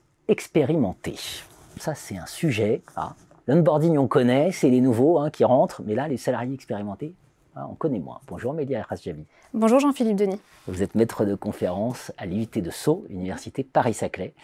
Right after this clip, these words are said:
Speaker 1: Et donc, votre travail, publié dans la revue Management, Management arrobas, revue scientifique, coécrit avec Delphine Lacasse, porte précisément sur cette question.
Speaker 2: Tout à fait.
Speaker 1: Donc peut-être, premier temps, pourquoi on, on s'intéresse aux, euh, aux salariés expérimentés ?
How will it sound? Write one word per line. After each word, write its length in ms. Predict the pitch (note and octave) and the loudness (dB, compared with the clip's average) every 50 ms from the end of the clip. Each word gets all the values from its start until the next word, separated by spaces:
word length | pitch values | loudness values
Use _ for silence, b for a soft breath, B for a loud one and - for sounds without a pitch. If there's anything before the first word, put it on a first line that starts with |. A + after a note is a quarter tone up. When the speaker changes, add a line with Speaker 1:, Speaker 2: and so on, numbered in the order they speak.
| B B B B B B B B | B B B B B B B B
Speaker 1:
Et 100 | - G#2+ | -4 -2
donc, 280 | E2+ A2+ C3+ C#3 B2 A2 | 0 2 0 0 0 0
votre 200 | G2+ C3 C#3 - | 2 2 2 2
travail, 600 | - - - A2 G2+ G#2 A#2 C#3 F#3+ A3 - - _ _ - - | 0 -2 0 2 4 6 6 4 4 2 -2 -8 _ _ -8 -4
publié 320 | - A2 G#2 A2+ B2 B2+ | -2 0 2 2 2 2
dans 80 | A#2 G#2 | 2 0
la 80 | F#2+ | -2
revue 180 | - D#2+ E2 F2+ | -4 -4 -4 -2
Management, 480 | G#2 B2 C3 C3 A#2 - - C#3+ F#3+ | -2 0 2 0 0 0 -2 -4 -4
Management 480 | A3 F#3+ A#2 A2+ G#2+ - - A#2 - - _ _ - | -4 -4 -2 -2 -2 -2 -2 -4 -4 -6 _ _ -4
arrobas, 680 | - - G2+ F2+ D#2+ G#2+ C#3+ E3+ - - - - - B B B B B B B B | -2 -2 0 0 0 0 0 -2 -4 -8 -12 -14 -14 B B B B B B B B
revue 240 | - F2 G2 F2+ F#2 | -2 -2 -2 0 -2
scientifique, 800 | - - E2+ - - - - - - D3+ G3+ - - - - - _ | -4 -4 -6 -6 -6 -10 -6 -2 -2 -2 -2 -4 -10 -16 -16 -16 _
coécrit 360 | - - B2 G#2+ - - - A#2 | -4 0 0 0 0 0 -2 -2
avec 100 | F2 D#2+ | 0 -2
Delphine 340 | G#2+ A#2+ - - - B2+ | -4 -4 -6 -6 -4 -4
Lacasse, 380 | G2+ E2+ D#2+ - A#2+ B2 - - - | -4 -4 -6 -10 -12 -12 -14 -10 -6
porte 220 | - D3+ - - | -6 -6 -6 -8
précisément 760 | - - - G#3+ - - - A2 F#2 F#2+ F#2+ F#2 F#2+ A2 C3 _ _ | -10 -6 -4 -4 -4 -4 -8 -8 -6 -6 -8 -8 -10 -12 -14 _ _
sur 300 | _ - - - - - | _ -16 -12 -12 -10 -8
cette 160 | - B2+ - | -8 -10 -10
question. 320 | - F2 - - - - _ _ _ _ _ _ - | -10 -16 -16 -18 -20 -20 _ _ _ _ _ _ -8
Speaker 2:
Tout 100 | - - | -6 -4
à 80 | C#4 A#3 | -4 -4
fait. 160 | - - - _ _ _ _ _ | -6 -10 -20 _ _ _ _ _
Speaker 1:
Donc 220 | - - F2 E2 - | -10 -10 -10 -8 -6
peut-être, 340 | - E2+ - - A2 A2 - | -8 -8 -6 -6 -6 -8 -8
premier 380 | _ - - G#2+ G#2 F2 - | _ -6 -4 -2 -2 -2 -4
temps, 360 | - - F#2+ A#2+ B2 G#2 D#2 - _ | -6 -6 -6 -4 -6 -8 -12 -12 _
pourquoi 320 | - A2+ - - - B2+ B2+ | -8 -8 -6 -2 -2 0 0
on, 200 | A#2+ F#2+ E2 D#2 - _ - | 0 -2 -6 -8 -14 _ -18
on 80 | - G2+ | -14 -6
s'intéresse 680 | - - D3 - - G#2+ F#2+ G2+ A#2+ - - - - _ _ _ _ _ - - | -2 0 0 2 2 2 2 0 -4 -6 -10 -16 -18 _ _ _ _ _ -8 -4
aux, 220 | G2 G2+ G2+ F#2+ | -2 0 0 0
euh, 160 | D#2+ C#2 B1+ - b b b b b b b b | -2 -4 -10 -14 b b b b b b b b
aux 60 | - | -8
salariés 400 | - - F#2+ E2+ D2+ D#2+ F#2 G#2 | -4 -4 -2 -2 -4 -4 -6 -6
expérimentés ? 600 | G2 - - E2 D#2 E2+ E2 C#2+ - - - | -8 -8 -12 -12 -12 -12 -12 -14 -16 -20 -20